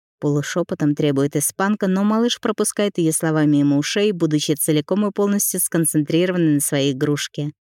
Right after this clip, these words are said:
той самой, которую я ему купил. "Смотри!" визжит он со всей имеющейся в нем силой и толкает машинку вперед, запрыгивает на нее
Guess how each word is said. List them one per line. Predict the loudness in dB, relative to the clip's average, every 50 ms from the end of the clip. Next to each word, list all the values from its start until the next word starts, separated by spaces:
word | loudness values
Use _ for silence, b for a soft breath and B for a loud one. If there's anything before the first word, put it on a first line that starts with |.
| _ _
той | 2 2 2 2
самой, | 2 0 2 2 2 0 0
которую | -2 -4 -2 -2 0 0 0 0
я | 0 0 2
ему | 2 2 0 0
купил. | -2 -6 -4 -2 -2 -2 -2 -4 -6 _ _ _ _ _ _ _
"Смотри!" | -2 2 4 6 8 6 6 4 4 2 4 4 6 6 6 6 4 4 4 2 2 0 -2 -6 _ _ _ -2
визжит | 0 2 2 2 2 2 2 0 0 -2 -2
он | 0 0 2 2
со | 2 0 0
всей | 0 0 0 2 2 2
имеющейся | 2 2 2 0 0 0 0 0 0 0 -2
в | -2
нем | 0 0 0 0
силой | 0 -2 -2 0 0 0 0 0
и | -2 -2
толкает | 0 0 -2 0 0 0 -2 0 0
машинку | 0 -2 0 0 -2 -2 -2 -2
вперед, | -4 0 0 0 2 2 0 -2 -6 _ _ _ _ -4
запрыгивает | -2 0 2 2 2 2 2 0 2 2 0 0 0 0 0 2
на | 2
нее | 2 4 4 4 2 2 2 0 0